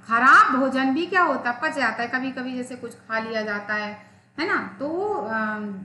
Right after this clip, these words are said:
जो भी चीज़ यदि हम खाते हैं और यदि हम नित-, प्रतिदिन व्यायाम कर रहे हैं तो उससे भी वो जो भोजन है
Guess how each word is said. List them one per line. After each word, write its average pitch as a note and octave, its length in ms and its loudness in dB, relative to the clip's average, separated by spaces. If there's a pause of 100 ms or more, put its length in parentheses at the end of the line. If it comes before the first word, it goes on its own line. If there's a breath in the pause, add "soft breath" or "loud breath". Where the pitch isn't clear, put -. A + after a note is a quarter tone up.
(140)
जो C#4+ 160 -2
भी G4+ 240 0
चीज़ D#4+ 260 -8
यदि C#4 220 -6
हम C4+ 120 -2
खाते G#3+ 340 -4
हैं F#4+ 180 -6
और D4 280 -6
यदि D4+ 120 -12
हम D#4+ 80 -4
नित-, C4+ 280 -6
प्रतिदिन F#4 400 -4
व्यायाम A3+ 300 0
कर G#3+ 100 -8
रहे G3 260 -8
हैं - 420 -10
तो G#4 60 -2
उससे G#4+ 300 -2
भी G4 100 0
वो F4+ 120 -2
जो D#4+ 120 -4
भोजन A#3 360 -4
है G3 600 -6